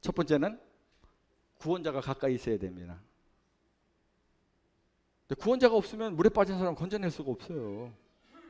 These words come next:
근데 주님이 뭐라고 하시냐면 "볼지어다 세상 끝날까지 내가 너희와 항상 함께 있으리라."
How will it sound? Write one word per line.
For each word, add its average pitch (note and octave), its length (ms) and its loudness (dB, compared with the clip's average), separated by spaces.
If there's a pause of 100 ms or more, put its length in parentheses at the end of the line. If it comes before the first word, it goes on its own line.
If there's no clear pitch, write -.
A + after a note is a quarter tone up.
(960)
근데 F3 140 6
주님이 G#3+ 280 4
뭐라고 E3+ 260 12
하시냐면 D#3+ 480 4 (1080)
"볼지어다 C3 760 4
세상 G#3 440 -2
끝날까지 G3 800 2 (180)
내가 C3+ 280 4
너희와 C3 340 6
항상 G#3+ 720 -4
함께 F#3 240 -6
있으리라." G#2 500 -4